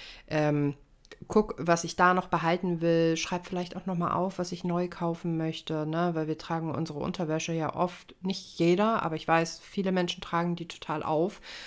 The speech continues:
die sehen nicht mehr schön aus und meine Freundin hat immer gesagt, trage Unterwäsche so, dass du jederzeit bei einem Unfall keinerlei Gedanken darüber verschwenden musst, wenn dich jemand ausziehen sollte. Eigentlich Schwachsinn. Ne?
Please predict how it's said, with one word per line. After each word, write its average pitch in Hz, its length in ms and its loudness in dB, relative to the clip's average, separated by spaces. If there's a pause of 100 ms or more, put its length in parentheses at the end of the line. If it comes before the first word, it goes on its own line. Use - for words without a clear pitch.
(180)
die 165 80 -6
sehen 170 200 4
nicht 196 120 4
mehr 185 100 2
schön 208 280 0
aus 165 400 2 (360)
und 175 320 6
meine 180 180 2
Freundin 254 460 2
hat 226 120 -4
immer 214 220 -2
gesagt, 214 460 -2
trage 208 340 0
Unterwäsche 190 640 -2
so, 202 340 0
dass 226 220 -2
du - 80 -4
jederzeit 214 800 4
bei 165 60 0
einem 165 240 2
Unfall 190 720 2 (360)
keinerlei 285 420 2
Gedanken 170 400 0
darüber 143 320 -2
verschwenden 147 560 -4
musst, 165 300 -4
wenn 156 120 -2
dich 170 240 2
jemand 165 300 -4
ausziehen - 380 -8
sollte. - 460 -6 (880)
Eigentlich 147 340 2
Schwachsinn. - 500 -2 (280)
Ne? 139 160 -2